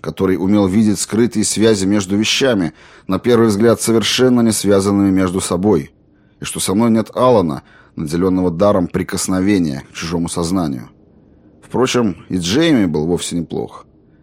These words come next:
В конце концов, именно он разглядел то, что я должен был разглядеть сам, ведь оно было прямо у меня под носом.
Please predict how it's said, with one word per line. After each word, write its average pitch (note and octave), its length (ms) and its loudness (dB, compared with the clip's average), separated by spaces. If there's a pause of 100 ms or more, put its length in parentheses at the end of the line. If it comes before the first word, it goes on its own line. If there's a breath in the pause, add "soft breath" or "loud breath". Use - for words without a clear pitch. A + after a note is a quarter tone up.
(200 soft breath)
В - 100 -20
конце F2+ 280 -4
концов, G2 480 -2
именно A2+ 320 0
он B2+ 320 0
разглядел F#2 500 0
то, C#3 200 -2
что - 180 -4
я F#2 80 4
должен G2+ 420 0
был G#2 200 2
разглядеть F#2+ 480 -2
сам, F#2 340 -2
ведь - 220 -10
оно G2 180 0
было F#2+ 240 0
прямо G2 380 0
у F#2+ 40 0
меня G2 200 0
под G2 240 -4
носом. E2 340 -6